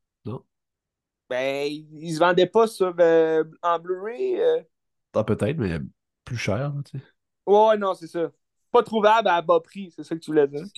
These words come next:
Speaker 1: C'est ça.
Speaker 2: Ouais. Ben écoute, on y va comme ça. C'est un, c'est un chef-d'œuvre, tu sais, c'est un très bon film. John Carpenter, toujours bon.
Speaker 1: Oui.
Speaker 2: Kurt Russell,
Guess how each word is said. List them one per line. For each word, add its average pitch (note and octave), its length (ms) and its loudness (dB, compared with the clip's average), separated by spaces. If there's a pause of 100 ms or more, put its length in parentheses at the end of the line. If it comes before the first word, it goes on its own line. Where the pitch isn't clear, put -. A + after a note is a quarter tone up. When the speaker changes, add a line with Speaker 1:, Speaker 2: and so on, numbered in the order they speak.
Speaker 1:
C'est G2 160 -10
ça. G2+ 200 -8 (920)
Speaker 2:
Ouais. D#3+ 180 6 (1000)
Ben G3 80 6
écoute, G#3 220 4
on G3+ 100 6
y G3+ 60 8
va A#3 120 4
comme G#3+ 180 -2
ça. A3+ 120 -8
C'est G#3+ 120 -4
un, G3+ 180 0
c'est F3+ 120 -6
un A3 80 0
chef-d'œuvre, A3 440 0
tu B3+ 100 -16
sais, A3+ 80 -16
c'est F#3+ 60 -6
un E3 200 -6
très F#3+ 220 -6
bon F3+ 140 -4
film. G3 320 -6 (160)
John G#3+ 200 0
Carpenter, F#3 680 -4 (260)
toujours D#3+ 280 -6
bon. D#3 220 -6 (580)
Speaker 1:
Oui. G#2+ 140 -10 (1000)
Speaker 2:
Kurt E3+ 240 0
Russell, D#3+ 480 0